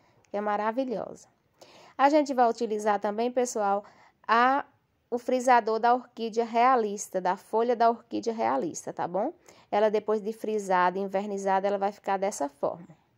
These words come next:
Tá vendo? Eu já tenho um vídeo aqui no canal ensinando como fazer essa folha, tá bom? Vocês dão uma olhadinha lá. Aqui, pessoal, eu vou cortar um, um pedaço de E V A na cor branca maior que a peça.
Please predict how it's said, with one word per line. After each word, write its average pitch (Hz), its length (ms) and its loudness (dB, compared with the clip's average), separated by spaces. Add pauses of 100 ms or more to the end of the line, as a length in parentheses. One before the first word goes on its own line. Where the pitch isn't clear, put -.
(240)
Tá 170 100 -10
vendo? 220 220 -4
Eu 262 80 4
já 254 140 0
tenho 240 220 -2
um - 20 -6
vídeo 233 240 -4
aqui 247 100 -6
no 233 140 -4
canal 226 260 -4
ensinando 226 420 -4
como 233 220 -4
fazer 226 280 0
essa 226 240 -2
folha, - 420 -6
tá - 100 -8
bom? 190 240 -6 (1200)
Vocês 214 180 -4
dão 233 160 0
uma 226 120 2
olhadinha 226 480 -2
lá. 185 160 -6 (1700)
Aqui, 294 260 -2
pessoal, 262 380 4
eu 226 100 2
vou 262 160 4
cortar 220 720 2 (180)
um, 240 440 -6
um 233 40 -8
pedaço 220 400 0
de 208 100 -2
E 214 100 0
V 226 160 0
A 233 160 2
na 233 160 -2
cor 269 260 2
branca 196 500 0
maior 240 500 4
que - 120 -4
a 285 100 0
peça. - 540 -4